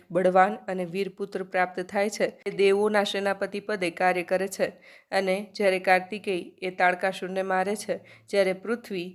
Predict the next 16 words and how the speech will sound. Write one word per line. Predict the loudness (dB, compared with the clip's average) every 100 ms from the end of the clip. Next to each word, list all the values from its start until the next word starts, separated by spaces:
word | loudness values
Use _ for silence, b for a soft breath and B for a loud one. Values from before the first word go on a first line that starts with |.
| 2
તાડકાસુર | 4 4 2 -2 -2 -6
વિહીન | -4 -6 -6
થઈ | -6 -4 -4 -6 -4
અને | -4
બધા | 0 0 0 0
દેવો | 2 0
ઉપરથી | -2 -6 -8 -2 -4 -4 -12 -2
અર્થાત | -2 2 -2 4
આકાશમાંથી | 2 2 -4 -2 -4 -4 -6 -12 B B -2
ફૂલ | -2
વરસાવા | 2 2 4 4 4
લાગ્યા, | 4 2 2 -2 -2 B B
અપ્સરાઓ | -4 -2 0 4 4 2
ડોલવા | 0 -2 2 2
લાગી | 4 0 -2 -6 -2
અને | 0